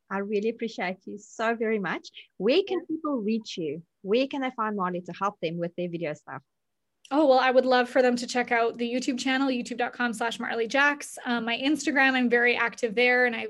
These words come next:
Speaker 2: respond to all my D Ms there. So Instagram dot com slash Marley Jacks. Um, and if anyone also wants to check out, like, how do we, like, what's our process for creating an evergreen lead generation machine?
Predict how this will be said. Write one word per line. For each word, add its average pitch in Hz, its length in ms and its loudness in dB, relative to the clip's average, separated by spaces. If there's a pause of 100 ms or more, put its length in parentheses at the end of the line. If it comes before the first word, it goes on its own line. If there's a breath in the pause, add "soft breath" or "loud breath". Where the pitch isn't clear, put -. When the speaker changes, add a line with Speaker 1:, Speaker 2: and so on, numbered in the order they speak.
Speaker 2:
respond 233 340 -6
to 233 80 -6
all 226 100 -8
my 226 120 -4
D 220 180 -8
Ms 220 120 -8
there. 226 160 -2
So 240 120 -6
Instagram 233 400 -2
dot 226 160 -6
com 233 200 -6
slash 226 240 -6
Marley 233 240 -2
Jacks. 233 360 0 (360 loud breath)
Um, 247 120 6
and 240 80 6
if 247 80 4
anyone 330 320 4
also 269 320 2
wants 254 180 4
to 247 80 4
check 240 220 -2
out, 240 200 4
like, 240 160 4
how 262 460 4
do 285 220 2
we, 277 260 0 (340)
like, 240 180 6
what's 247 220 6
our 254 100 6
process 247 460 0
for 277 120 0
creating 269 460 4
an 262 100 2
evergreen 262 360 4
lead 269 140 2
generation 262 440 0
machine? 294 380 0